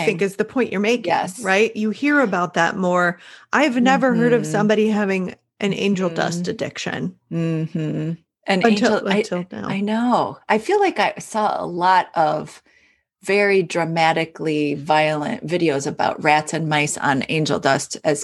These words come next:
Speaker 2: kids in the seventies and eighties, 'cause it
Speaker 1: Yes,
Speaker 2: was
Speaker 1: and there
Speaker 2: like
Speaker 1: were
Speaker 2: a
Speaker 1: all those stories of, like, people jumping out windows and things. So
Speaker 2: Yeah, and
Speaker 1: I,
Speaker 2: it was
Speaker 1: you
Speaker 2: like a
Speaker 1: know.
Speaker 2: biker gang thing too,
Speaker 1: Yeah.
Speaker 2: I feel
Speaker 1: Mm-hmm.
Speaker 2: like. Anyway,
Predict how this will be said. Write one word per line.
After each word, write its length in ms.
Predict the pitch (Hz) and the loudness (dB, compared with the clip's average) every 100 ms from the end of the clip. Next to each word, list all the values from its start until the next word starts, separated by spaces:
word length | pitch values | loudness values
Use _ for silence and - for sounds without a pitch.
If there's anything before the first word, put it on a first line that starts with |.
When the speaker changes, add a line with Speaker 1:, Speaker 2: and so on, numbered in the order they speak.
| - | -8
Speaker 2:
kids 380 | - 180 151 151 | -4 2 2 0
in 240 | - 156 151 | -2 -2 0
the 60 | |
seventies 520 | 147 151 151 151 143 | 0 0 0 0 0
and 100 | 139 | -2
eighties, 420 | - 151 147 143 180 | -2 -2 -2 -4 -6
'cause 160 | 196 | -2
it 20 | |
Speaker 1:
Yes, 180 | 226 247 | 0 0
Speaker 2:
was 140 | - 233 | 0 0
Speaker 1:
and 100 | 214 | 2
there 80 | |
Speaker 2:
like 60 | 208 | 2
Speaker 1:
were 80 | 208 | 4
Speaker 2:
a 40 | |
Speaker 1:
all 120 | 226 | 4
those 200 | 226 202 185 | 2 0 -2
stories 380 | 226 214 220 220 | 0 4 4 2
of, 100 | 208 | -2
like, 180 | 202 | -2
people 260 | - 214 208 | -4 -6 -4
jumping 360 | 208 196 208 196 | -2 -2 -2 -2
out 160 | 185 | -2
windows 480 | 190 196 208 185 185 | -2 0 2 2 0
and 180 | 165 165 | -6 -6
things. 360 | 170 156 165 | -6 -6 -2
So 80 | 208 | 2
Speaker 2:
Yeah, 440 | 208 180 165 143 220 | 4 4 4 4 4
and 100 | 226 | 2
Speaker 1:
I, 40 | |
Speaker 2:
it 40 | |
was 140 | 185 220 | 2 2
Speaker 1:
you 60 | |
Speaker 2:
like 80 | 285 | 2
a 80 | 190 | 2
Speaker 1:
know. 100 | 170 | 2
Speaker 2:
biker 380 | 180 190 208 175 | 2 0 -2 -2
gang 380 | 170 151 156 160 - | 2 2 0 -6 -6
thing 360 | 160 151 143 | -4 -2 -4
too, 600 | 147 - 175 160 143 147 160 | -4 0 2 2 0 0 0
Speaker 1:
Yeah. 140 | 175 | 2
Speaker 2:
I 80 | 147 | 0
feel 300 | 147 151 - | 0 -2 0
Speaker 1:
Mm-hmm. 260 | 131 156 | 0 0
Speaker 2:
like. 140 | 170 - _ - | -4 -12 _ -4
Anyway, 220 | 175 208 | 0 2